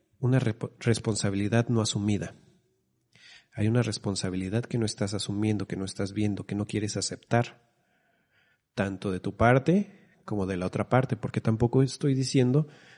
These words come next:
que todo esto o todo lo que te pase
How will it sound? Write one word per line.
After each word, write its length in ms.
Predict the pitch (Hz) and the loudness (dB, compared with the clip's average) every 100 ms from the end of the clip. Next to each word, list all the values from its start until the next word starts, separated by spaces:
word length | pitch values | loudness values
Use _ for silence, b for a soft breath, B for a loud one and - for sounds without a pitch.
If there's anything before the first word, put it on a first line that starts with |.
| B _ | B _
que 120 | 127 | 2
todo 420 | - 147 143 147 | 8 10 12 12
esto 680 | 143 135 - 143 151 165 - - | 12 8 4 4 4 2 -8 -6
o 140 | 107 | -4
todo 220 | - 131 | 4 6
lo 120 | 127 | 6
que 100 | 120 | 4
te 120 | 107 110 | 2 4
pase 560 | 117 135 - 175 196 | 6 6 4 2 0